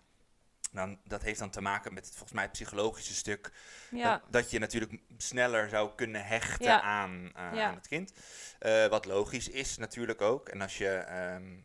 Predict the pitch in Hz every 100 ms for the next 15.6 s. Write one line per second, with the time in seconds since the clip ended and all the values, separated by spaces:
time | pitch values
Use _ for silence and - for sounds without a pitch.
0 | _ - 107 82 92 - 120 107 101 101
1 | 113 - - - 98 92 90 101 107 110
2 | 98 92 110 117 117 101 95 - 87 -
3 | - 110 101 - 104 101 - 98 - 92
4 | 98 101 104 98 95 - 104 101 92 -
5 | 98 101 92 98 104 95 - 101 101 -
6 | - 95 92 95 101 104 117 113 127 -
7 | 104 110 - 113 107 95 98 98 110 127
8 | 120 123 107 113 220 190 - - - -
9 | 110 107 107 110 110 110 107 - 107 113
10 | - - - 113 98 - - 170 160 113
11 | 110 - - 85 - - 233 220 - -
12 | - - - - 139 143 - - 127 120
13 | 123 120 147 107 104 104 98 98 - -
14 | - - 110 104 117 117 131 - 127 -
15 | 131 151 - - - 110